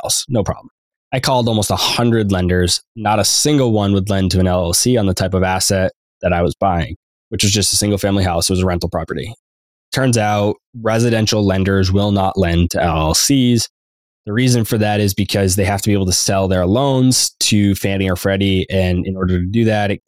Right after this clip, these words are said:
can't be to an entity. It has to be to an individual. I said, "Okay, well, I gotta figure something else out." So I ended up doing that in my personal name.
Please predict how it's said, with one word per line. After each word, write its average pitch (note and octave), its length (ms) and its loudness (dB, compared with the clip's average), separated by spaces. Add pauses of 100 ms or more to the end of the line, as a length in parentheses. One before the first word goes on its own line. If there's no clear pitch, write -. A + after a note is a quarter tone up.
can't G2+ 160 -2
be F2+ 140 0
to - 100 0
an F#2 80 2
entity. F#2+ 320 0
It F2 40 0
has E2+ 140 0
to - 40 -4
be F2 120 2
to D#2+ 120 0
an E2 160 -4
individual. E2+ 520 -4
I - 140 -2 (380)
said, C#3 180 -2
"Okay, A#2 240 0
well, G2 400 0 (260)
I G2+ 140 -2
gotta F#2+ 160 0
figure F#2+ 220 -2
something F#2 240 -2
else F2+ 180 0
out." A#2 240 0
So A2 100 0
I G#2+ 40 -2
ended G#2+ 160 2
up G2 80 -2
doing G2+ 200 2
that F#2+ 140 0
in F#2+ 60 -2
my F#2 180 0
personal A#2 400 0
name. G2 320 0